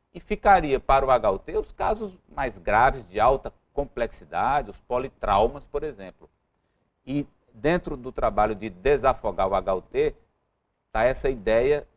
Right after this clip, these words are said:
que tá no fórum, você já adiantou um pouco, que é fazer com que o H U, o hospital universitário, ele seja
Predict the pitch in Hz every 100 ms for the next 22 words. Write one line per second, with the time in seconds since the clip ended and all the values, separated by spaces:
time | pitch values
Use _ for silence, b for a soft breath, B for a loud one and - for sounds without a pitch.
0 | _ _ 107 113 117 113 - 117 139 113
1 | 107 117 104 107 104 104 - 104 117 -
2 | 113 135 - _ _ _ _ - 139 -
3 | 135 123 147 139 - 135 135 131 139 113
4 | 147 165 _ _ _ 104 113 - - 127
5 | 139 123 107 110 - 113 143 127 90 _
6 | _ _ 110 127 - 131 139 135 143